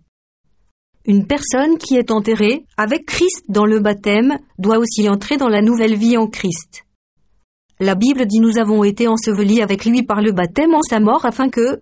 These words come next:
comme Christ est ressuscité des morts par la gloire du Père, de même nous aussi nous marchions en nouveauté de vie. Romains six, quatre. Ayant été ensevelis avec lui par le baptême,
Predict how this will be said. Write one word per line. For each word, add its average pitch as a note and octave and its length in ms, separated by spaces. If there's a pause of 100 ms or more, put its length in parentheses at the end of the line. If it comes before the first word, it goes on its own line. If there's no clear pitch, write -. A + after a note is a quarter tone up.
comme D#4 200
Christ - 420
est A3+ 100
ressuscité A#3 520
des G#3+ 140
morts A#3+ 260
par F#3 160
la F3 100
gloire A#3+ 420
du G3+ 120
Père, G#3+ 340 (140)
de G3 140
même C#4+ 280
nous A#3 220
aussi A#3 300
nous C#4+ 120
marchions B3 440
en B3 160
nouveauté G#3+ 440
de B3+ 80
vie. A#3+ 180
Romains B3+ 280
six, - 380 (120)
quatre. E3+ 480 (600)
Ayant B3+ 240
été A#3 200
ensevelis A3 540
avec G3 240
lui A#3+ 180
par G#3+ 200
le G#3+ 100
baptême, G#3 560